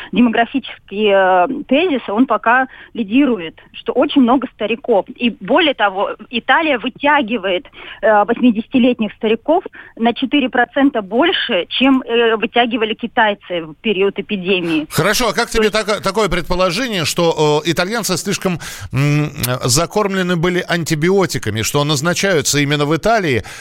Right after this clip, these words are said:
Speaker 2: э, препараты, м, э, антибиотики в каких-то
Speaker 1: Да, я
Speaker 2: больш-,
Speaker 1: слышала, я
Speaker 2: больших
Speaker 1: слышала эту
Speaker 2: пропорциях,
Speaker 1: версию.
Speaker 2: и это ослабляет иммунитет?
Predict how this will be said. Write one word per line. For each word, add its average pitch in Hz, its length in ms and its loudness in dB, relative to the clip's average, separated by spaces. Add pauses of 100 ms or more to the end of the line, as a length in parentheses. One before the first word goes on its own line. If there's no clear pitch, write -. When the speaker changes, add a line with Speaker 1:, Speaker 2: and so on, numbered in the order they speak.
(120)
Speaker 2:
э, 123 240 2
препараты, 151 720 0 (280)
м, 139 300 0
э, 127 340 2 (260)
антибиотики 143 840 0
в 110 320 -6
каких-то 165 420 -2
Speaker 1:
Да, 277 160 0
я 233 40 0
Speaker 2:
больш-, - 220 0
Speaker 1:
слышала, 320 460 2
я 269 60 4
Speaker 2:
больших 247 320 0
Speaker 1:
слышала 349 60 0
эту 247 80 -2
Speaker 2:
пропорциях, 277 460 0
Speaker 1:
версию. 415 280 -2
Speaker 2:
и - 100 -2
это 240 260 2
ослабляет 214 540 0
иммунитет? 208 680 -2